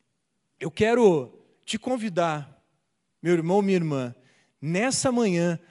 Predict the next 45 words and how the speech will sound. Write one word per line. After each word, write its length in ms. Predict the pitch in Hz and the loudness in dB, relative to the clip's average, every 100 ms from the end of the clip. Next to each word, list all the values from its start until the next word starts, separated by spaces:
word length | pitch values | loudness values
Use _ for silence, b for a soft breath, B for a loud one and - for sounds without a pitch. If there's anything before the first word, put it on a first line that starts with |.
| b | b
há 80 | 165 | 0
um 180 | 208 | 0
convite 800 | 208 - 226 190 135 202 277 - | 0 0 2 2 0 0 0 0
do 160 | 247 214 | -6 -4
céu 360 | - - 190 196 | -6 -4 -2 -2
para 140 | 180 | -4
a 40 | |
tua 180 | 170 175 | -4 -6
vida. 460 | 123 120 123 117 110 - b b b b b b b _ _ _ _ _ | -8 -10 -12 -14 -20 -20 b b b b b b b _ _ _ _ _
Eu 160 | 165 214 | 0 2
acho 200 | 226 - | 0 -2
que 140 | 233 | -2
ninguém 500 | 226 226 214 202 262 | 0 0 -2 -2 -4
duvida 520 | 233 226 160 180 196 | -2 -4 -4 -4 -4
aqui 180 | 180 208 | -2 -4
que 80 | 196 | -6
os 80 | 202 | -8
céus 280 | - 180 175 | -2 -2 -2
estão 220 | - 180 | -6 -6
abertos 380 | 156 147 151 - | -4 -6 -6 -10
sobre 200 | 143 139 | -14 -12
esse 180 | - | -12
lugar. 420 | 131 113 117 117 - B B B | -14 -14 -14 -14 -18 B B B
A 120 | 175 | -4
presença 760 | - 240 226 147 214 302 302 269 | 2 4 4 2 -2 -2 -2 -4
de 160 | 208 156 | -6 -4
Deus 220 | 226 262 | -2 0
aqui, 240 | 220 202 226 | -2 -4 -6
ela 140 | 233 | -6
é 100 | 233 | -6
real, 600 | 214 233 202 180 233 202 B B | -4 0 2 4 2 2 B B
ela 200 | B 180 | B -6
é 160 | 202 233 | -6 -6
constrangedora. 1500 | - 240 240 - - 247 254 202 247 160 180 226 240 156 - _ _ _ _ _ _ _ _ | -10 -16 -14 -12 -4 0 0 2 0 0 0 2 2 0 -4 _ _ _ _ _ _ _ _
É 80 | 160 | -4
uma 160 | 214 240 | -2 -2
presença 720 | 254 247 214 226 254 - 254 | 0 -2 0 -2 -2 -2 -2
viva. 460 | 165 151 220 254 | -4 -4 -2 0
O 60 | 233 | 0
nosso 420 | 208 247 269 262 | 0 0 0 -2
Deus 400 | 196 196 240 247 | -4 0 0 0
é 40 | 240 | -4
um 120 | 233 | -6
Deus 340 | 208 240 220 | -4 -4 -6
vivo. 600 | 165 175 233 220 151 123 | -6 -4 -2 -4 -10 -14